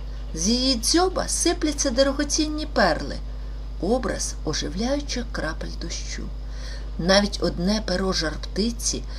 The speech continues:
вночі освітлює весь сад. Ця птиця помирає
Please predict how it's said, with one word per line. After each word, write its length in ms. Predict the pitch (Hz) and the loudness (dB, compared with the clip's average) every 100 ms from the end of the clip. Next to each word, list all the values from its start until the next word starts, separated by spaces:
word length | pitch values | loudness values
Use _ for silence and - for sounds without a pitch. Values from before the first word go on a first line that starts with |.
| - - | -8 -4
вночі 580 | 170 170 - - 285 285 | 0 0 4 6 6 4
освітлює 680 | 254 - 220 233 - 196 185 | 2 2 2 2 2 4 4
весь 280 | 170 277 294 | 4 4 4
сад. 460 | - - 233 156 - - - - - - - - | 4 4 4 2 -2 -8 -8 -8 -8 -8 -6 -2
Ця 240 | - 254 | 0 0
птиця 480 | - - 233 - 226 | -2 -2 -2 0 -2
помирає 640 | 214 208 202 165 143 - | 0 0 0 -2 -4 -6